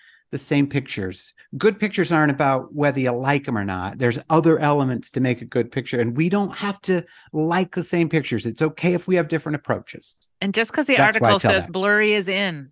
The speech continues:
Speaker 2: does not mean that blurry is in.
Speaker 1: <laughs>
Speaker 2: And don't you wish you could find that guy and take his portrait too?
Speaker 1: Oh my gosh, yeah.
Speaker 2: That's
Speaker 1: That
Speaker 2: so
Speaker 1: would be
Speaker 2: good.
Speaker 1: awesome.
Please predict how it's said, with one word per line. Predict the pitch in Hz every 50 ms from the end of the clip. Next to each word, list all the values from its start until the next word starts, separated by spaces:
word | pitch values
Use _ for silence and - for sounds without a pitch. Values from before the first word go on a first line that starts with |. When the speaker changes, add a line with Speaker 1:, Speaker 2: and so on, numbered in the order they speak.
| _ -
Speaker 2:
does | - 185 165 170
not | 185 175 185 180 151
mean | 160 185 190 190 175 156 139 131 123 _ _ _ _ _ -
that | 135 139 131 -
blurry | - 220 214 147 139 147 147
is | 185 262 262 262 -
in. | 151 151 147 226 - - - _ _ -
Speaker 1:
<laughs> | 190 175 - - _ _ _ _ - 143 - _ _ _ _ - - - - - - _ -
Speaker 2:
And | - 53 50 - - 254 240 -
don't | 254 254 285 262
you | 302 277
wish | 277 277 - 294
you | 294
could | - 208 185
find | - - 208 214 226 226
that | 214 175 135 -
guy | 165 156 151 147
and | 147 151
take | - 190 185 -
his | 151 135
portrait | - - 165 156 147 - 101 - - - _ _ -
too? | - - 139 127 - - -
Speaker 1:
Oh | - 160 170 170 156 147 135 117
my | 104 104 107 107
gosh, | 101 95 117 123 120 113 107 107 - -
yeah. | 110 113 117 110 101 95 87 - _ _ _ -
Speaker 2:
That's | - -
Speaker 1:
That | - 143 131 - -
Speaker 2:
so | -
Speaker 1:
would | 139 117
be | 110 110
Speaker 2:
good. | 110 - -
Speaker 1:
awesome. | 120 120 131 - - 107 -